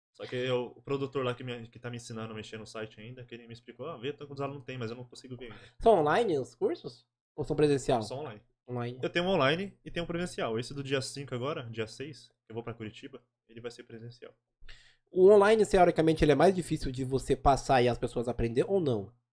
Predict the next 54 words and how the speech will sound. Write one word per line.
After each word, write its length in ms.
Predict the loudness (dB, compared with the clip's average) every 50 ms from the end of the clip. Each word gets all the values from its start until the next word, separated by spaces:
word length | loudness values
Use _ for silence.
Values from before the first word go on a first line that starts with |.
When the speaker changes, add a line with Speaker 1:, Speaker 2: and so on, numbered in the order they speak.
| _ -6
Speaker 1:
O 80 | -4
online 220 | -2 0 0 0 0
ele 60 | 0
é 40 | 0
mais 120 | 0 -2
difícil, 380 | -2 -4 -4 -4 -4 -4 -4 -4
mas 160 | -4 -4 -4
ele 100 | -4 -6
é 20 | -6
um 40 |
pouquinho 240 | -6 -6 -6 -6 -8 -8
de 40 |
facilidade 520 | -8 -10 -10 -8 -8 -4 -2 -2 -2 -2 -4
também. 220 | -8 -8 -8 -8
Tipo, 200 | -12 -14 -16 -12
tal 180 | -6 -6 -6 -4
pessoa 440 | -4 -6 -6 -4 -4 -2 -2 -2 -2
quer 100 | -4 -8
te 120 | -8 -10
contratar 480 | -12 -6 -4 -4 -4 -2 -2 -4 -4 -4
pra 140 | -6 -6
ir 360 | -6 -6 -6 -8 -8 -10 -14 _ _ _ _ _ _ _ _ _
pra 100 | -10 -8
Goiás, 320 | -6 -4 -2 -2 -4 -4 -8
por, 160 | _ -20 -14
por 160 | -10 -8 -8
exemplo. 260 | -8 -8 -10 -14 -16 _ _ _ _ _ _ _ _
E 60 | -10 -8
ele 100 | -8 -8
não 60 | -8
tem, 300 | -8 -8 -10 -10 -10 -14 -14 _ _ _ _ _ _ _ _ _ _
é, 160 | -12 -10 -10 -10
condições 380 | -10 -10 -12 -10 -10 -10 -10 -10
de 60 | -12
te 60 | -14
contratar. 480 | -14 -12 -8 -8 -8 -8 -8 -12 -14 _ -12
Aí 120 | -12 -10
tem 100 | -8 -8
um 60 | -8
online 240 | -6 -6 -8 -8 -10 -12
pra 140 | -14 -16
ele 100 | -16 -16 _ -16
poder 160 | -12 -12 -12
comprar, 240 | -12 -14 -14 -12 -12
entendeu? 220 | -12 -14 -16 -20 _ _ _ _ -20 -20 -12 _
Speaker 2:
Você 200 | -2 0 4 6
usa 220 | 8 8 8 8 8
algum 160 | 6 6 4
modelo 380 | 0 2 2 4 4 4 4 4
humano, 360 | 2 2 2 2 2 2 0 0
por 160 | 2 2 2
exemplo, 260 | 2 0 -4 -6 -6
pra 100 | -8 -10
fazer 560 | -6 -4 -6 -6 -4 0 2 4 4 4 2